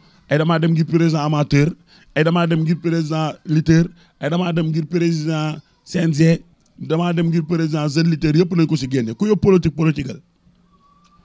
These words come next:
Yeah. Te lépp lu ñu mën a wax si émission bi tamit, bu ñu fàtte ne Gora Ndoye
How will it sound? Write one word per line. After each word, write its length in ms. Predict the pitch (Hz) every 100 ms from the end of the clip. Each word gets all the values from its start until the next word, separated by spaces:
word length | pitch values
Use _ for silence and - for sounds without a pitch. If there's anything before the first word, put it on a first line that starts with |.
| _ _ _ -
Yeah. 340 | 120 123 113 - _ _ _ _ _ _ _ - _ _ _ -
Te 60 | 147
lépp 200 | 175 175
lu 100 | 202
ñu 80 | 185
mën 160 | 185 180
a 60 |
wax 160 | 156 139
si 80 | 151
émission 320 | 165 156 151
bi 80 | 151
tamit, 160 | 143
bu 120 | 127 151
ñu 40 |
fàtte 220 | 175 165
ne 160 | 160 135
Gora 260 | 139 165
Ndoye 320 | 165 151 98